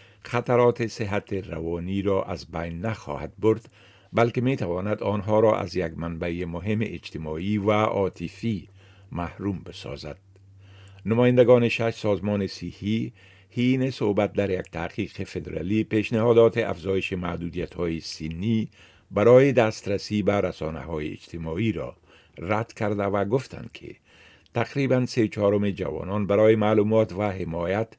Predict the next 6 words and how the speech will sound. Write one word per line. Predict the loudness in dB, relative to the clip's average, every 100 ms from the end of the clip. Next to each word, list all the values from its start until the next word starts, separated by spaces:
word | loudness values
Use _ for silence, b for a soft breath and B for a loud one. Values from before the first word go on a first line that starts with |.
| b b b b
در | 2 4
مسائل | 4 4 4 4
مربوط | 4 2 2 -2 -2
به | -2 -4
صحت | -6 -6 -8 -8
روانی | -8 -6 -6 -4 -2 -2 -2